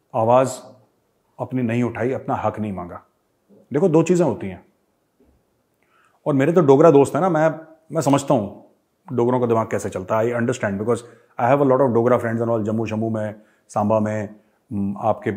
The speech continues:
आर एस पुरा साइड में ले लीजिए, आपके उधमपुर, ठीक है ना, मैं, मैं कई हैं। दो चीज़ें होती हैं,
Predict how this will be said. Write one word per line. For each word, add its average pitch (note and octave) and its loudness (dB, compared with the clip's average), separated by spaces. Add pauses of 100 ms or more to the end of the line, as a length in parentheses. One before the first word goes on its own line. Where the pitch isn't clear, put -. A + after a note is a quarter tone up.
(160)
आर A#2 4
एस A2+ -2
पुरा A#2+ 0
साइड G#2+ -2
में G#2+ -2
ले G#2 -4
लीजिए, G2+ -4
आपके G2 -6
उधमपुर, G#2+ -4 (320)
ठीक A#2+ -4
है - -2
ना, - -12 (360)
मैं, D3 -4
मैं D#3+ -2 (320)
कई A2+ -8
हैं। F#2+ -16 (720)
दो D#3 6
चीज़ें F#3+ 4
होती G#2 -2
हैं, F#2+ -12